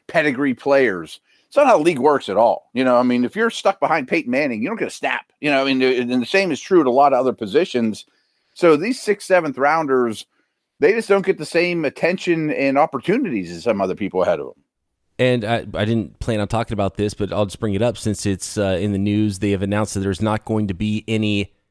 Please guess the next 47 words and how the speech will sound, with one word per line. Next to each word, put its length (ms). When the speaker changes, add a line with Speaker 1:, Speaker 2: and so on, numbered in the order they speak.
Speaker 2:
supplemental 540
draft 360
in 60
two 160
thousand 320
twenty-one. 580
And 120
Speaker 1:
Yeah. 80
Speaker 2:
if 80
you, 220
if 140
I 60
was 160
advising 720
a 80
prospect, 760
and 360
look, 300
you 80
think 180
you 120
go 60
back 180
to 60
school 240
and 80
get 100
drafted 300
higher, 300
get 140
drafted 280
higher, 380
'cause 160
it 80
makes 240
your 180
N 120
F 140
L 200
life 320
a 60
lot 420
easier 360
if 120
you're 80
drafted 420
on, 300